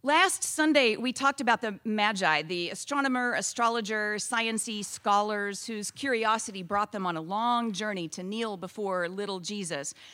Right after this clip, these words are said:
We talked about curiosity as a virtue among our biblical ancestors, curiosity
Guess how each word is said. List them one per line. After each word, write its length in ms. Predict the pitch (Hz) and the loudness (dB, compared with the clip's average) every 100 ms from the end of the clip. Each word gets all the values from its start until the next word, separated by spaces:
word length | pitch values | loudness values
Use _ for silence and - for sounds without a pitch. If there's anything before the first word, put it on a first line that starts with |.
| - - - | -20 -18 -4
We 140 | 285 | -4
talked 280 | 294 359 370 | 2 2 2
about 360 | 320 277 - | 2 2 2
curiosity 1040 | - 311 302 294 311 302 262 214 160 160 - | -4 -4 -2 2 0 0 -6 -8 -8 -8 -6
as 120 | 214 | -2
a 40 | 240 | 0
virtue 720 | 226 302 - 226 156 123 - | 2 0 0 -4 -4 -8 -10
among 260 | 208 214 214 | -6 -2 0
our 100 | 214 | 0
biblical 460 | 233 233 247 240 - | 0 0 -2 -2 -2
ancestors, 760 | 233 240 - 156 - 156 165 | -2 -2 -6 -8 -10 -10 -10
curiosity 1040 | - - 349 330 294 302 - 233 185 151 | -10 -4 -2 0 0 0 -2 -6 -6 -8